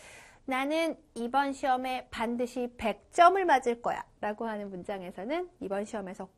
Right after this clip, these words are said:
꼭 백 점을 맞겠다라는 뜻이니까 반드시를 넣어서 사용하면 되겠습니다. 자, 또 어떤 낱말이 있을까요? 이번에는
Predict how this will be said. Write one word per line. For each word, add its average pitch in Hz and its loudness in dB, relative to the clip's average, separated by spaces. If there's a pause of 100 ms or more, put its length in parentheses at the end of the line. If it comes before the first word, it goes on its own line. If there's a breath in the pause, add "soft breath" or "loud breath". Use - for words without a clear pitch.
(120)
꼭 466 6
백 226 -4
점을 233 -4
맞겠다라는 185 -10
뜻이니까 262 2 (420 loud breath)
반드시를 233 -4
넣어서 175 -2
사용하면 190 -14 (120)
되겠습니다. 240 -10 (640 loud breath)
자, 311 6
또 330 4
어떤 349 4
낱말이 339 0
있을까요? 277 2
이번에는 240 -2